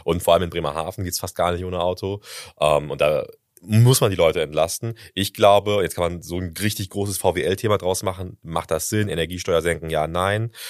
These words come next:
Ähm, ich glaube schon. Ich bin aber bei Dari und er hatte durchaus einen Punkt. Es muss natürlich an die Leu-, also auch bei den Leuten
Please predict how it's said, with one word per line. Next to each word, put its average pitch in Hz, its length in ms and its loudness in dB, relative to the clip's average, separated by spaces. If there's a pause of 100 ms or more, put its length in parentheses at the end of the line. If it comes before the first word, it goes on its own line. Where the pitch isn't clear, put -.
(200)
Ähm, 82 400 4 (320)
ich - 160 -4
glaube 87 260 6
schon. 131 460 0 (120)
Ich - 100 -12
bin 98 80 2
aber 85 100 6
bei 80 100 2
Dari 95 340 2
und - 260 -8
er 82 60 6
hatte 85 120 0
durchaus 90 240 -4
einen 80 80 -10
Punkt. 110 280 -2 (180)
Es - 180 0
muss 104 300 2
natürlich 95 520 -2
an 80 80 -6
die 85 80 -4
Leu-, 82 260 2
also 82 180 -4
auch - 140 -6
bei - 120 0
den 82 60 0
Leuten 80 240 0